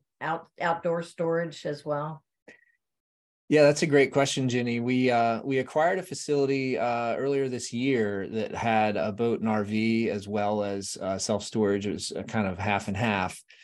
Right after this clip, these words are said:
Speaker 2: And we're coming to really like that, uh, that segment of the storage business,
Speaker 1: <clears throat>
Speaker 2: uh, because, uh, the, uh, the, the operating expenses for those kinds of, uh, facilities are even lower, um,
Speaker 1: Exactly.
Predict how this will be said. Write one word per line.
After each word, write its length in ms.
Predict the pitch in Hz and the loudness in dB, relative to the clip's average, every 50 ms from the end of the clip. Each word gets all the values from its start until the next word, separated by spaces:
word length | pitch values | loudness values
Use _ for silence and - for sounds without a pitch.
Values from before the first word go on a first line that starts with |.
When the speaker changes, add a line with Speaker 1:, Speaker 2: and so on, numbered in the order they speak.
| - - _ _ _ - | -20 -20 _ _ _ -6
Speaker 2:
And 480 | - 110 113 113 113 113 113 107 107 110 | -2 0 2 2 2 2 2 2 0 0
we're 180 | 120 120 117 | 0 -2 -2
coming 300 | 117 - 151 151 156 147 | 0 2 2 4 4 4
to 80 | 131 120 | 4 4
really 380 | 117 120 131 135 131 127 120 113 | 4 4 6 6 6 4 2 2
like 280 | 107 110 117 120 110 - | 2 2 2 0 0 -2
that, 340 | 110 107 104 104 98 92 - - | -2 0 2 2 0 -2 -4 -8
uh, 300 | 78 90 92 90 90 - | -8 -8 -8 -8 -8 -6
that 260 | 82 104 101 92 - - | -2 0 0 0 0 -2
segment 600 | - - 104 104 98 107 101 95 90 87 - 90 | -2 0 0 0 2 0 0 -2 -2 -4 -6 -6
of 160 | 95 95 90 | -6 -6 -6
the 80 | 98 | -6
storage 480 | 92 - - - 110 107 104 104 101 - | -8 -6 -2 0 2 2 2 0 -2 -4
business, 580 | - 101 95 87 87 87 90 90 87 87 - - | -4 -4 -4 -4 -6 -8 -6 -6 -8 -8 -6 -4
Speaker 1:
<clears throat> 60 | 120 | -4
Speaker 2:
uh, 280 | - 95 95 95 95 92 | -2 -2 -2 -4 -4 -6
because, 400 | 92 101 - - 104 98 92 92 92 92 92 87 - - - - - | -10 -12 -8 -6 -6 -6 -6 -8 -14 -16 -16 -14 -14 -14 -14 -12 -10
uh, 260 | 95 95 92 92 92 87 - - | -8 -8 -8 -8 -10 -12 -14 -14
the, 420 | - 95 95 95 90 92 87 - - | -10 -8 -8 -6 -6 -8 -8 -8 -8
uh, 320 | 80 78 65 55 50 50 - - - | -8 -8 -8 -8 -8 -10 -10 -8 -6
the, 240 | 101 107 - - - - - - - - | -4 -4 -4 -6 -8 -14 -18 -18 -18 -10
the 220 | 104 110 101 95 | -6 -4 -2 2
operating 400 | - 107 110 - - 113 110 110 | 2 2 2 4 4 4 4 4
expenses 560 | 98 98 - - 120 110 107 - 104 101 98 - | 2 -2 -4 -2 0 0 0 0 -2 -6 -6 -6
for 140 | - 104 | -6 -4
those 640 | 95 104 117 131 135 127 120 113 101 - - - - - - - _ - - _ _ _ - | 0 2 4 4 4 4 2 0 -2 -4 -6 -8 -10 -14 -18 -20 _ -20 -20 _ _ _ -4
kinds 240 | - 107 98 92 98 | -2 -2 0 0 0
of, 200 | 98 90 90 - - 98 - - | -2 -4 -6 -12 -18 -16 -10 -8
uh, 140 | 107 95 92 | -6 -6 -6
facilities 640 | 90 - 107 - - - 107 101 95 98 95 95 98 | -8 -10 -12 -6 -2 -2 0 0 0 -2 -2 -2 0
are 60 | 101 | 0
even 180 | 107 98 98 | 0 0 0
lower, 520 | 92 95 101 117 110 101 90 87 95 98 - _ _ _ _ _ _ _ _ _ | 0 2 2 4 4 2 2 0 -2 -4 -8 _ _ _ _ _ _ _ _ _
um, 440 | - 98 92 92 90 87 90 90 87 | -8 -6 -6 -4 -4 -4 -6 -6 -6
Speaker 1:
Exactly. 80 | 87 | -8